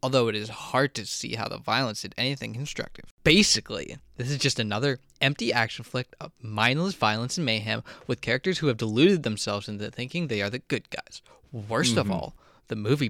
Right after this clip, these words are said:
Speaker 1: basically portrays these juvenile delinquents as being on the right side. The idea that violence is an acceptable thing to engage in if you believe that you're the right side is just simply not the kind of message that Hollywood should be conveying to young people.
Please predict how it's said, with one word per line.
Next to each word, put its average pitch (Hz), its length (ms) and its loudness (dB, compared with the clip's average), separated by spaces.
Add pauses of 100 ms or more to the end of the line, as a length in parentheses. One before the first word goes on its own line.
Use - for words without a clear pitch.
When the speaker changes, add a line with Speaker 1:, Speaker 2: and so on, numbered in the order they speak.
(140)
Speaker 1:
basically 127 420 0
portrays 110 520 -6
these 107 200 -6
juvenile 147 540 -2 (100)
delinquents - 720 -8 (240)
as 113 80 -8
being 117 260 2
on 123 100 -2
the 165 120 4
right 135 320 0
side. - 340 -6 (360)
The 110 100 2
idea 113 260 6
that 127 160 0 (140)
violence 131 400 2
is 104 160 -6
an 107 60 -8
acceptable 110 560 -2
thing 147 200 -2
to 113 120 -4
engage 110 420 2
in 117 80 -2
if 101 100 -8
you 107 80 -6
believe 143 300 -4
that - 100 -6
you're 101 280 -8 (160)
the - 60 -20 (200)
right 135 220 0
side 123 420 -4 (300)
is - 80 -20
just - 180 -4
simply 151 260 0
not 113 280 -2
the 180 40 -4
kind 151 220 0
of 139 60 -2
message 113 400 -4
that - 140 -6
Hollywood 127 360 2
should - 80 -6
be 120 80 -8
conveying 113 540 -4
to 113 100 -10
young 101 220 -6
people. - 260 -6